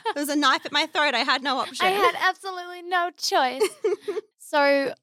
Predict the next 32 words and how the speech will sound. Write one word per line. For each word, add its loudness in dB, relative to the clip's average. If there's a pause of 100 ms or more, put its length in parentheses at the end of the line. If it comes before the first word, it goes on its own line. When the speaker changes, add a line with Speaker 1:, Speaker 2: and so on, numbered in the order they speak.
(260)
Speaker 2:
when 2
I 4
was 0
born, 0
my 0
mum -2
basically 0
just -6
knew 0
I 0
was 0
gonna -4
be -4
a -6
dancer. -10
Speaker 1:
Wow. -6 (200)
Speaker 2:
She -4
just -6 (400)
felt -2
it -2
in -2
her -4
core. -4
She's -14
like, -14
"My -6
girl, 0
she's -14
gonna -4
be 0
a -2
dancer." -8